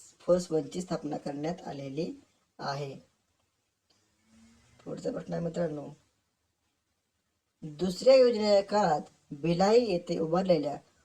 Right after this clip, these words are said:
पोलाद निर्मिती प्रकल्पास खालीलपैकी कोणत्या देशाचे सहाय्य लाभले? तर मित्रांनो, याचं योग्य उत्तर आहे पर्याय क्रमांक सी,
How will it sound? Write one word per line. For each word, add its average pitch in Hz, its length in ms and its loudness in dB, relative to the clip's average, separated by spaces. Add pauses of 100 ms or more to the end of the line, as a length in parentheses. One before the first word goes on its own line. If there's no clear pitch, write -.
(220)
पोलाद 185 340 2
निर्मिती 202 420 -4
प्रकल्पास 175 720 -4
खालीलपैकी 180 680 -4
कोणत्या 208 580 -2
देशाचे 180 360 -4
सहाय्य 160 420 0
लाभले? 151 520 -2 (3250)
तर - 140 -4
मित्रांनो, 160 560 -2
याचं 143 240 -8
योग्य 135 380 -4
उत्तर 156 360 -4
आहे 156 460 2
पर्याय 139 320 -4
क्रमांक 139 540 -4
सी, 147 500 -10